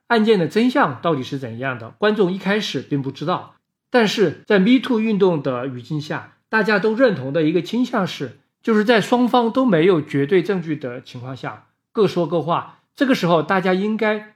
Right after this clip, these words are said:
更多的同情女性，要倾向于相信女性的指控。我们在现实中基本是这么处理的。但是这个片子就恰恰颠覆了这个逻辑，他最后告诉我们，那个指控的女性撒谎了，最后法庭的判决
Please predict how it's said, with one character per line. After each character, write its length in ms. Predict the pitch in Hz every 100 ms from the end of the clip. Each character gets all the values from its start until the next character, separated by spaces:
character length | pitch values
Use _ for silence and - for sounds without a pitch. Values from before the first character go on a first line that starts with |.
| _
更 180 | 240 185
多 180 | 214 220
的 120 | 160
同 240 | - 139
情 180 | 147 151
女 160 | 156 113
性， 300 | - 127 107 _ _
要 180 | - 220
倾 240 | 170 240 240
向 240 | 240 151
于 60 | 147
相 260 | 202 202
信 200 | 190 180
女 100 | 127
性 160 | 107 143
的 80 | 120
指 140 | 117
控。 280 | 104 127 - _ -
我 100 | 151
们 120 | 143
在 120 | 233
现 220 | 202 233 175
实 140 | 147
中 320 | 156 151 - _ -
基 100 | 240
本 180 | 190 123
是 140 | 131
这 100 | 151
么 80 | 135
处 140 | -
理 100 | 131
的。 200 | 104 95 _ _ _ _ _ -
但 100 | 247
是 100 | 254
这 120 | 277
个 40 |
片 360 | 254 - 262 285
子 200 | 214 135
就 140 | 151
恰 180 | 143 220
恰 120 | 196
颠 260 | 156 185 226
覆 160 | 247 185
了 140 | 123
这 80 | 127
个 80 | 120
逻 180 | 113
辑， 240 | 120 135 117 -
他 160 | 226
最 140 | 202 220
后 100 | 214
告 220 | 262 202
诉 160 | -
我 100 | 143
们， 220 | 117 110 - _ _ -
那 120 | 247
个 100 | 226
指 180 | - 151
控 200 | 143 196
的 80 | 165
女 180 | 143 117
性 320 | - 156 143
撒 180 | - 208
谎 200 | 196 131
了， 260 | - _ _
最 160 | 254 214
后 180 | 233
法 220 | 147 135 127
庭 120 | 147
的 120 | 165
判 260 | 165 180 143
决 240 | 120